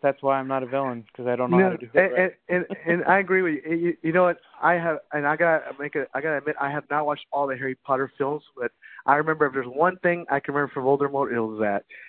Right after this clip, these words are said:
Speaker 2: I'm like, if he's all so powerful, shouldn't he already have this done already? You know, and
Speaker 1: It's
Speaker 2: yeah.
Speaker 1: not just that. I also have a problem with villains that get other people to do their work, do their dirty work.
Speaker 2: Mm-hmm.
Speaker 1: Like, um,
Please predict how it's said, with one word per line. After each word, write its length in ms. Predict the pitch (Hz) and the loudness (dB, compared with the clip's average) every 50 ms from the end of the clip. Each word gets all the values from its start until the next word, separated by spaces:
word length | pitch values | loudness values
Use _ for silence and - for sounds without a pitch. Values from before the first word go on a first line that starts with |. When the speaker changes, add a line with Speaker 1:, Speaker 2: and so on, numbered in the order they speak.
| - - | -6 0
Speaker 2:
I'm 140 | - 139 151 | 2 4 4
like, 180 | 151 147 - - | 4 4 2 0
if 80 | 147 - - | -4 -2 -2
he's 160 | 165 160 - | 0 2 4
all 180 | 175 175 180 - | 4 4 4 2
so 80 | - 175 | -2 -6
powerful, 580 | - - 165 165 165 165 156 - - 160 151 135 | -2 0 0 2 2 2 -2 -2 -4 -4 -4 -4
shouldn't 260 | - - 165 160 160 156 | -2 -2 -2 -2 -2 0
he 80 | 160 151 | 2 2
already 240 | 147 147 147 139 131 | 4 2 2 0 0
have 160 | 143 135 135 | -2 -2 -4
this 80 | 131 - - | -4 -6 -4
done 180 | - 127 131 135 | -2 -2 0 0
already? 360 | 135 131 135 131 127 131 - _ _ _ _ _ _ _ _ - | 0 0 -2 -2 -4 -6 -12 _ _ _ _ _ _ _ _ -8
You 120 | 117 110 | -6 -4
know, 220 | 110 107 104 104 104 - _ - - _ _ _ - | -2 -2 -4 -6 -8 -12 _ -20 -20 _ _ _ -2
and 280 | 123 123 117 110 107 107 107 - - 170 | 0 0 0 0 -2 -4 -6 0 4 4
Speaker 1:
It's 80 | 185 | 4
Speaker 2:
yeah. 40 | - | 6
Speaker 1:
not 160 | 214 233 233 | 4 2 2
just 200 | 214 233 196 - | 2 0 0 2
that. 160 | - 190 180 - | 2 2 4 4
I 100 | 170 180 | 4 2
also 200 | 208 226 - 240 | 2 2 0 0
have 120 | 233 226 208 | 0 2 0
a 40 | 190 | -2
problem 400 | - - 180 175 175 175 180 175 | -2 2 2 4 4 2 0 0
with 140 | 165 147 127 117 | -2 -2 0 0
villains 420 | 131 135 143 151 160 160 170 170 - - - - - - - - _ - | 2 2 2 2 0 -2 -4 -6 -8 -12 -16 -16 -14 -16 -16 -14 _ 4
that 220 | - 143 139 131 117 | 4 4 4 4 2
get 180 | 147 160 160 - | 2 2 2 4
other 240 | 143 147 147 151 143 | 2 2 2 0 -2
people 320 | - 147 139 - 135 135 | -2 -6 -6 -4 -2 0
to 80 | 127 131 | 0 0
do 180 | 110 117 123 123 | 0 2 0 2
their 200 | 117 120 117 113 | 2 2 2 2
work, 380 | 110 104 104 107 - - - - - - _ _ _ _ _ _ _ _ _ - | 2 0 -2 -2 -4 -8 -14 -20 -20 -20 _ _ _ _ _ _ _ _ _ 4
do 120 | 135 135 | 4 4
their 120 | 120 127 | 4 2
dirty 240 | 120 107 120 117 110 | 2 2 0 0 0
work. 220 | 110 113 110 107 110 | 0 -2 -2 -2 -2
Speaker 2:
Mm-hmm. 500 | 110 107 107 104 _ - - - - 135 | -4 -8 -10 -12 _ -20 -12 -2 2 4
Speaker 1:
Like, 320 | 135 131 131 123 113 - | 4 4 2 0 -4 -6
um, 560 | 120 135 139 139 135 135 135 131 127 127 - | -4 -4 -2 -2 0 -2 -2 -2 -4 -8 -10